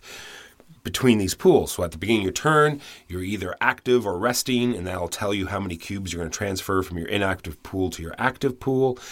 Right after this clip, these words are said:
And then you spend those on your turn to do various actions. They're gonna cost various number of cubes on, depending on how well you wanna do them. And then you decide, you know, you're done because you wanna save some of these active cubes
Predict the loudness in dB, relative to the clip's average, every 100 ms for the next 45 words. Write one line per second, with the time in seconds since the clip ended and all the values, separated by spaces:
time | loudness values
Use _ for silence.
0 | -16 -16 -8 -4 -2 -2 -4 4 6 6
1 | 4 2 -2 -4 -8 -10 -4 2 2 2
2 | -2 -4 -4 -2 -2 -2 -2 -4 -4 -2
3 | -2 -2 -2 -4 -4 -2 -2 -2 -4 -6
4 | -6 -4 -6 -6 -2 6 6 6 0 -4
5 | -6 -6 -2 -2 -2 -2 0 2 2 2
6 | 0 -4 2 6 6 6 2 -4 -12 -14
7 | -16 -18 -16 -6 0 0 0 2 6 6
8 | 6 2 -6 -20 -12 0 2 4 2 0
9 | 2 4 4 0 -6 -10 _ _ _ _
10 | _ -12 -6 2 2 2 0 0 2 2
11 | 0 -2 -2 -4 -2 -2 -4 -6 -4 -4
12 | -4 -2 -4